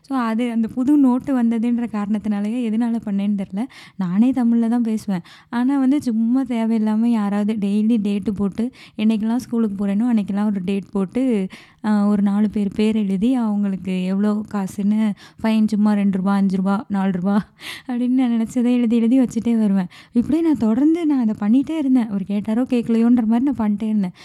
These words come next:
சடனா நான் நினைச்ச மாதிரியே ஒரு நாள் வந்து இவர் கேட்டுட்டாரு. கேட்டு, "நான் இந்த மாதிரி லீடரா போட்டவன்லாம் முத எந்திரி, உங்களையெல்லாம் சொல்லி தானே நான் லீடரா போட்டு தானே நான் இந்த மாதிரி,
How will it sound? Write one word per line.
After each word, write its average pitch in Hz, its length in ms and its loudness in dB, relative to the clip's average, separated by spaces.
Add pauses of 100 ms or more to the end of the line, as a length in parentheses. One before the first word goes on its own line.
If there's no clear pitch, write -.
(300)
சடனா 220 260 -4
நான் 302 180 2
நினைச்ச 240 460 2
மாதிரியே 254 260 4
ஒரு 262 200 4
நாள் 226 220 0
வந்து 226 220 -2
இவர் 233 180 -4
கேட்டுட்டாரு. 202 580 -4 (280)
கேட்டு, 262 400 0
"நான் 226 160 2
இந்த 190 160 2
மாதிரி 202 260 2
லீடரா 269 520 2
போட்டவன்லாம் 196 560 0
முத 202 220 2
எந்திரி, 185 240 -2 (340)
உங்களையெல்லாம் 214 460 4
சொல்லி 226 360 4
தானே 220 220 2
நான் 208 320 0 (100)
லீடரா 208 420 -2
போட்டு 185 340 -6
தானே 185 180 -2
நான் 233 140 4
இந்த 196 120 2
மாதிரி, 180 540 -2